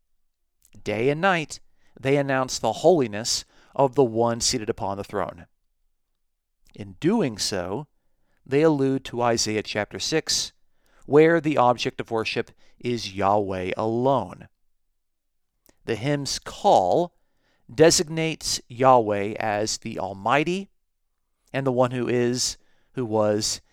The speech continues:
and who is to come, highlighting the eternality of his reign as well as his oneness. Second,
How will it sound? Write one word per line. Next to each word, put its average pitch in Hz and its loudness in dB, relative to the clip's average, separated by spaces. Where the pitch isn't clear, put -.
and 110 -10
who 98 -8
is - -4
to 113 -6
come, - -8
highlighting 104 -2
the 127 -16
eternality 110 -4
of 95 -6
his 95 -10
reign 151 -2
as 123 -4
well 110 0
as 95 -6
his 120 -6
oneness. 120 -6
Second, - -6